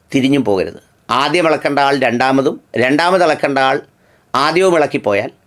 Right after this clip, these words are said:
ചിലപ്പോൾ വകുപ്പുകേട് സംഭവിക്കാം. പിന്നെ ഇതെല്ലാം കഴിഞ്ഞ് ഒളുവൊക്കെ ഉണ്ടെങ്കിലും വിട്ട ഭാഗം പൂരിപ്പിക്കാനും അദ്ദേഹം തന്നെ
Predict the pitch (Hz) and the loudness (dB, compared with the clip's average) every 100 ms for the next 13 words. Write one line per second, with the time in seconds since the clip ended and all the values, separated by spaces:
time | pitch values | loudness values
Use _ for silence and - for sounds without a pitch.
0 | _ _ - 113 113 123 - - 113 117 | _ _ -4 -2 0 0 -2 -4 0 0
1 | 110 123 120 120 107 101 90 - _ _ | 2 0 0 -2 0 0 0 -8 _ _
2 | _ _ 143 151 160 151 160 160 147 147 | _ _ 0 2 2 2 0 0 0 0
3 | 175 - - 139 180 185 170 139 123 123 | -2 -4 0 2 2 2 0 0 0 0
4 | 131 - _ _ 127 139 139 185 147 135 | -2 -4 _ _ -4 -4 -2 0 2 2
5 | 139 - _ _ 135 147 180 147 110 107 | 0 -2 _ _ 0 2 2 -4 -2 -2
6 | 113 180 _ - 117 127 123 117 107 117 | -2 -8 _ -6 -2 0 0 0 0 -4